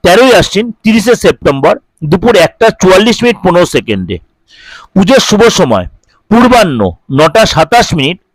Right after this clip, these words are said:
বিয়াল্লিশ সেকেন্ডের মধ্যে, বারবেলা হচ্ছে ছটা ঊনষাট মিনিট আট সেকেন্ডের মধ্যে।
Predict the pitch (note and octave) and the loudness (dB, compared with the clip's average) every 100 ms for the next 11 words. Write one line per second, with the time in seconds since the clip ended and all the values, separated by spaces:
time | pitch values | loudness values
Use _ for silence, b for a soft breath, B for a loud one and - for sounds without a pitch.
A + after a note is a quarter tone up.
0 | _ b b b C3+ D#3 F#3 A3 - G3+ | _ b b b -2 2 2 2 0 -2
1 | F#3 D#3 D3 B2+ A#2+ A#2 G3+ _ A2+ C#3 | -2 -2 0 0 -2 -4 -6 _ -2 0
2 | D#3 F#3+ A3 F#3 - F#3+ - D#3+ F#3 E3+ | 2 4 4 2 0 -4 -2 0 0 0
3 | F3 G3 A3 D3+ D#3 F3 - D3 - F#3+ | 0 2 0 0 -4 -6 -2 -4 -2 -6
4 | F3 D3+ C#3 A#2+ A#2+ B2+ | -4 -2 -2 -2 -6 -4